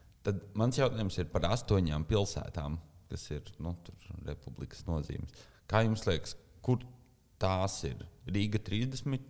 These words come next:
citas pašvaldības sešpadsmit. Kur ir, tā kā, ja jūs dzīvotu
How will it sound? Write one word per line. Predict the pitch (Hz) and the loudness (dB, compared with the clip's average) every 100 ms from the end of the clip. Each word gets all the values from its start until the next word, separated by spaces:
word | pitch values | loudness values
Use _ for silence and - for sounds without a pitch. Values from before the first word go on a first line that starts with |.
| - | -6
citas | - 98 - | -2 -2 0
pašvaldības | 95 98 95 87 82 76 | 0 2 0 -2 -2 -2
sešpadsmit. | - 113 - 127 113 98 - - - - | -2 -2 -4 -4 -2 -2 -4 -20 -20 -20
Kur | - 110 | 0 2
ir, | 101 80 - - - | 4 2 -4 -16 -16
tā | - | -12
kā, | - 87 71 69 - | -4 -2 0 -2 -4
ja | 92 92 | -4 -2
jūs | 98 | -2
dzīvotu | 90 120 104 87 87 | 0 0 2 0 0